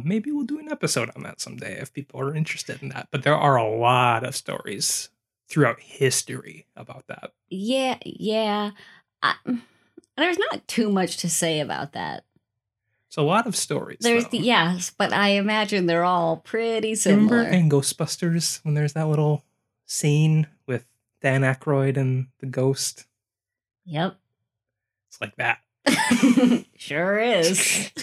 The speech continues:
Speaker 1: <laughs> Well, that's all we got this week, folks.
Speaker 2: Yes, this was a very, very short episode.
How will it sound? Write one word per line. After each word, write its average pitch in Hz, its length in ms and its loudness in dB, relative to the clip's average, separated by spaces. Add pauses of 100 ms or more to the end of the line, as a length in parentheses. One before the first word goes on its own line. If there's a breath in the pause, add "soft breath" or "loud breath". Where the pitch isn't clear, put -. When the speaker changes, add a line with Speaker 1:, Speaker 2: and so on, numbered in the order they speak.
(120)
Speaker 1:
<laughs> - 20 2
Well, 233 380 4
that's 208 200 4
all 170 140 8
we 131 160 8
got 113 240 4
this - 260 -4
week, - 240 -12
folks. - 600 -6
Speaker 2:
Yes, 190 340 2
this 214 180 -2
was 247 160 0
a 240 80 2
very, 214 340 2
very 180 340 2
short 165 320 0
episode. 147 720 -4